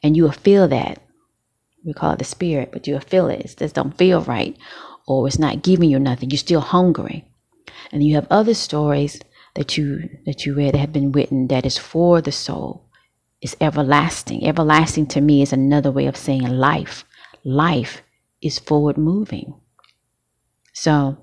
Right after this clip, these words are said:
at any rate, that's my thoughts today. <laughs> Uh, this June, during my summer break of podcasting of my show, Nichelle Anderson Show Stories and Beyond, I released one episode during my summer break. So I'll release another one next month in July.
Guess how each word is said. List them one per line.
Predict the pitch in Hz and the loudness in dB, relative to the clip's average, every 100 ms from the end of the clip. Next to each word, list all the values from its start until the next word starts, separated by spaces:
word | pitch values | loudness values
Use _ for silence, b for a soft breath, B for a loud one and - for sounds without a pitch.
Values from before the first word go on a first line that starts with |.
| - | -6
at | 175 - | -4 0
any | 208 | 2
rate, | 165 147 - 185 | 2 -2 -4 -4
that's | 196 202 | -4 -2
my | 196 | -2
thoughts | 185 175 165 - | 0 0 0 0
today. | 180 160 156 196 - | 2 4 2 0 -4
<laughs> | - - 539 B B B B - | -12 -8 -8 B B B B 0
Uh, | 190 190 | 2 6
this | 196 220 | 6 6
June, | 247 214 180 185 214 240 | 4 4 6 6 4 2
during | 214 180 | 4 4
my | 170 | 4
summer | 165 196 180 | 2 0 0
break | 170 180 185 | 2 2 0
of | - | -2
podcasting | - 180 180 - 180 175 - 202 233 B B B - | 2 2 2 -2 -4 -4 -4 -2 -4 B B B 2
of | 170 | 4
my | 170 160 | 6 6
show, | - 214 247 | 6 6 6
Nichelle | 190 170 - 175 175 | 6 4 4 4 6
Anderson | 175 165 165 160 | 6 6 4 2
Show | - 208 | 2 2
Stories | 202 - 180 175 | 2 2 2 4
and | 170 160 | 4 4
Beyond, | 156 160 165 165 165 170 B B B - | 4 4 6 6 2 -2 B B B -6
I | 165 156 | 0 2
released | 156 170 196 185 | 2 4 4 2
one | 175 185 208 214 | 4 6 6 6
episode | 208 - 185 - 175 170 170 | 4 2 0 0 2 2 0
during | 156 165 160 | 2 4 4
my | 156 | 2
summer | - 170 165 | 2 2 2
break. | 151 160 185 - | 2 2 0 -2
So | 165 | -2
I'll | 156 160 | 0 2
release | 156 160 | 0 0
another | 151 160 165 | 2 4 4
one | 165 165 | 6 6
next | 160 156 | 4 2
month | 165 156 | 0 2
in | 156 | 0
July. | 151 156 165 180 185 190 | 0 0 2 4 4 2